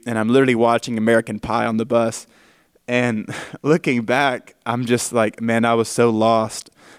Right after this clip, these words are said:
Um, like I said, that was my prodigal son moment. I came back, um,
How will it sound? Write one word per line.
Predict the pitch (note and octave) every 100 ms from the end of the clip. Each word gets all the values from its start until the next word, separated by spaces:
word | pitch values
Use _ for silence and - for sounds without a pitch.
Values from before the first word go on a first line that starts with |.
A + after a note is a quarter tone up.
| _
Um, | A2+ A#2 G#2 G2+ - _ _ _ _ _ _ -
like | - A#2
I |
said, | - G#2+
that | A2+
was | A#2 A#2
my | A#2
prodigal | - A#2+ A#2+ A2+
son | - A#2+ A2
moment. | A2 A2+ A#2
I | A2+
came | - B2+ A2
back, | A#2+ A#2 - _ - - _ -
um, | A#2+ A#2+ A#2 G#2+